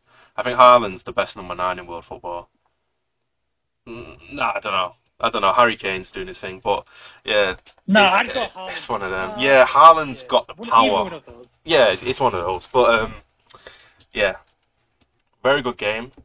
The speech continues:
Speaker 1: But, you know, a, a big loss is the Stones injury, um, which does mean that Gvardio's spending more time on the left back, which is so annoying. But you gotta do what you gotta do when you Pep.
Speaker 2: I think it's
Speaker 1: Uh,
Speaker 2: big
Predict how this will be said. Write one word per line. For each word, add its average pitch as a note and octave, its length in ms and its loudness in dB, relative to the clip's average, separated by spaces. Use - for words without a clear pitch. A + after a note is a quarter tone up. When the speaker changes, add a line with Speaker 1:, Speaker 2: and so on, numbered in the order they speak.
Speaker 1:
But, A2+ 360 0
you A2+ 120 -12
know, F#2+ 160 -4
a, G2 200 -6
a - 80 -6
big B2 180 -8
loss G2+ 400 0
is G2 360 -12
the F#2+ 80 -18
Stones F#2+ 360 -10
injury, G#2+ 380 -14
um, F#2+ 480 -10
which C3+ 320 -8
does C#3+ 200 -8
mean G#2+ 340 -14
that F#2+ 320 0
Gvardio's G2+ 600 -2
spending G2 380 -8
more G2 220 -8
time G2 280 -8
on G#2+ 360 -10
the G2 200 -10
left G2+ 340 -6
back, G2 320 -4
which - 180 -20
is A#2 80 -18
so F#2+ 220 -8
annoying. F#2 440 -10
But G2 280 -10
you G2+ 80 -20
gotta G2+ 260 -8
do G2 60 -12
what G2 80 -14
you G2+ 80 -20
gotta F#2+ 220 -10
do G#2+ 180 -12
when G#2 140 -14
you G2 80 -18
Pep. A#2 340 -12
Speaker 2:
I - 100 -2
think D#4 160 0
it's A3+ 120 -2
Speaker 1:
Uh, - 40 -16
Speaker 2:
big B3+ 140 0